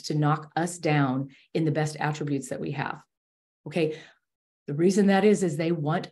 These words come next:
us to feel unaccepted no matter where we are. And if they say we're a liar, if they say we're disloyal, and if they say we're lazy,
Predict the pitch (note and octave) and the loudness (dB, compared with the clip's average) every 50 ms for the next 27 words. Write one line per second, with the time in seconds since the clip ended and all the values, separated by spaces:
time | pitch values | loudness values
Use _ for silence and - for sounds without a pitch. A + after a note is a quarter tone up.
0 | _ - E3 F3 F3 - - A3+ A3 - - - D3 C#3+ C#3+ D3+ D3+ - - D3+ | _ -4 -4 -4 -4 -4 -6 -6 -6 -4 -2 0 2 2 2 2 0 -2 -4 -4
1 | D#3+ E3+ - - - - D3+ D3 D3 D3 - D#3 D3 D3+ D#3 D#3+ D#3 D3+ C#3+ C#3+ | -4 -4 -6 -8 -6 -4 -4 -4 -4 -2 -2 0 0 0 0 0 2 2 2 2
2 | D3 D#3 D3+ C#3+ C#3+ C#3 C3+ C3+ C3+ C3 C3+ B2+ A#2+ A#2 - - - _ - D3+ | 2 2 0 0 -2 -2 -4 -4 -6 -6 -4 -4 -4 -4 -6 -8 -8 _ -2 0
3 | C#3+ C3+ - - - C#3 D#3 D#3 - - F3+ F3 E3+ F#3 G3+ G#3+ A3 G3 D#3 C#3+ | 0 -2 -2 -2 0 0 0 0 0 0 0 0 0 0 0 0 0 0 -2 -2
4 | C3+ C3+ C3+ D3 D#3 D3+ - D#3 D3+ - - D3 C#3+ C#3+ - D#3 D#3 D#3 D#3+ D#3+ | -2 -2 -2 -4 -4 -4 -6 -8 -10 -6 -4 -4 -4 -2 -2 -4 -2 -2 -4 -4
5 | D#3+ F3+ F#3 F#3 - E3 D3+ D3 D3 C#3+ C#3 - D#3 D3+ C#3+ - - D3 D3 D3 | -4 -6 -6 -6 -4 -2 0 0 0 0 -2 -2 -2 -4 -4 -2 -2 -4 -2 -2
6 | - E3 D#3+ D#3 D#3 D3+ D#3 E3 F3+ F#3 F3 D3+ C#3 C#3+ C#3+ | -2 -2 -2 -2 -2 -2 0 2 2 2 2 0 -2 -2 -4